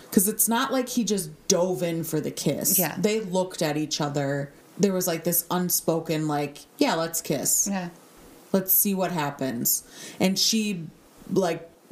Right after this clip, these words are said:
Speaker 1: gets very teary-eyed and runs off.
Speaker 2: Yeah, she cries.
Speaker 1: And he's
Speaker 2: Not
Speaker 1: like,
Speaker 2: a good
Speaker 1: "Do I"
Speaker 2: sign if you first kiss a girl and she cries and
Speaker 1: Yeah.
Speaker 2: runs away.
Speaker 1: <laughs>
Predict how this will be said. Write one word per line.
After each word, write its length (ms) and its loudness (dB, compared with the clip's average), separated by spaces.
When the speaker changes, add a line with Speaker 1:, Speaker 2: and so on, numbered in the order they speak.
Speaker 1:
gets 260 4
very 400 -2
teary-eyed 880 0
and 300 0
runs 340 0
off. 480 -2
Speaker 2:
Yeah, 180 2
she 160 0
cries. 460 -4
Speaker 1:
And 100 2
he's 120 2
Speaker 2:
Not 120 6
Speaker 1:
like, 100 4
Speaker 2:
a 40 2
good 60 6
Speaker 1:
"Do 80 4
I" 40 2
Speaker 2:
sign 220 6
if 160 0
you 140 2
first 300 2
kiss 160 4
a 40 4
girl 220 2
and 120 2
she 120 2
cries 380 0
and 100 6
Speaker 1:
Yeah. 80 6
Speaker 2:
runs 140 2
away. 320 2
Speaker 1:
<laughs> 40 -12